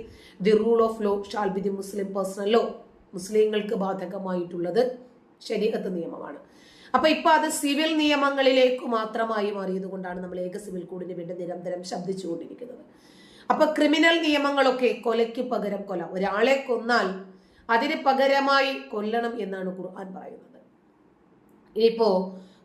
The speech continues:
ഒരു സ്വതന്ത്രനാണ് മറ്റൊരാളെ വധിച്ചതെങ്കിൽ അയാളുടെ അടിമയെ വധിച്ചാലും മതി.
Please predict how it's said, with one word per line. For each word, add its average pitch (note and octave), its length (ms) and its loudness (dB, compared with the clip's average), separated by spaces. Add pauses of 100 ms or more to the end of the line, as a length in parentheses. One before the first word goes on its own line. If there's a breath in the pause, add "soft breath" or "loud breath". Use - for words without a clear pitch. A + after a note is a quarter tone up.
ഒരു G#3+ 260 6
സ്വതന്ത്രനാണ് A#3+ 1300 2
മറ്റൊരാളെ G#3+ 760 2
വധിച്ചതെങ്കിൽ F#3+ 920 -4
അയാളുടെ A#3+ 600 0
അടിമയെ G#3+ 520 -2
വധിച്ചാലും F#3+ 680 -8
മതി. F#3+ 180 -14